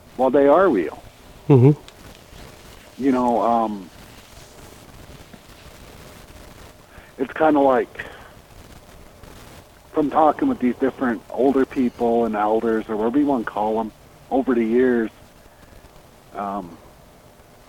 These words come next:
Speaker 1: they've told me some pretty interesting things, you know, and a lot of, a lot of it comes down, at least in my mind, that, um, you have to just accept that they're there,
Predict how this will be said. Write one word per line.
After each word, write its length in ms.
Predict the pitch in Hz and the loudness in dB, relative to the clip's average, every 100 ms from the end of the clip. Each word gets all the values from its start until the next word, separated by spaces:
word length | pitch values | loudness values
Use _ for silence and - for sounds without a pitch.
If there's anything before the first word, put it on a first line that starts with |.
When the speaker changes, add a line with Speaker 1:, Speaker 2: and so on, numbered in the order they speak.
| - - - - - | -20 -20 -20 -20 -2
Speaker 1:
they've 180 | 139 139 | -2 2
told 240 | 156 160 | 2 4
me 140 | 160 147 | 4 0
some 100 | 139 | -2
pretty 280 | 131 202 214 | -4 -2 0
interesting 540 | 175 160 170 - 147 123 | 0 0 -2 0 -6 -6
things, 440 | - 190 170 113 | -6 -4 -4 -4
you 60 | 117 | -4
know, 200 | 123 135 | -2 0
and 140 | 139 | 0
a 40 | 131 | 2
lot 240 | 143 202 | 4 2
of, 80 | 233 - | 0 -6
a 80 | 110 | -2
lot 260 | 131 170 247 | 2 2 2
of 120 | 208 | 2
it 220 | 160 - | 0 -2
comes 280 | - 139 131 | -4 -4 0
down, 260 | 143 135 | 0 2
at 120 | 135 104 | 0 -2
least 220 | 127 - | -4 -4
in 100 | 113 | -4
my 180 | 113 165 | -2 0
mind, 340 | 143 113 113 - - - - - | -2 -2 -6 -12 -20 -20 -14 -2
that, 280 | 123 113 - - - - - - - - - | 0 0 -2 -20 -20 -20 -20 -20 -20 -20 -8
um, 420 | 120 123 117 101 90 - - - - - - - - - - - - - - - - - - - - - - - - 139 | -2 0 -2 -6 -16 -20 -20 -20 -20 -20 -20 -20 -20 -20 -20 -20 -20 -20 -20 -20 -20 -20 -20 -20 -20 -20 -20 -20 -14 -6
you 100 | 147 | 0
have 280 | 165 185 - | 2 2 2
to 180 | 170 | 0
just 240 | 127 143 - | 2 -2 -2
accept 480 | 123 - 151 131 - | -6 0 0 0 -2
that 200 | 113 101 | -6 -4
they're 160 | 110 104 | -4 -2
there, 300 | 104 95 | 0 -2